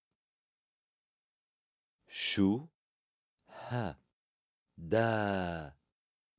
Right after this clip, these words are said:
أ. ط،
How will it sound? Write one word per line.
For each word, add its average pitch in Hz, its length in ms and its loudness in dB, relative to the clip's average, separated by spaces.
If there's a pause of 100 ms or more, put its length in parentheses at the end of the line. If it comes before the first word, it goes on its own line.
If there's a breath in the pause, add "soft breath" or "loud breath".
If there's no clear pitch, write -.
(120)
أ. 113 260 -2 (2000)
ط، - 40 -2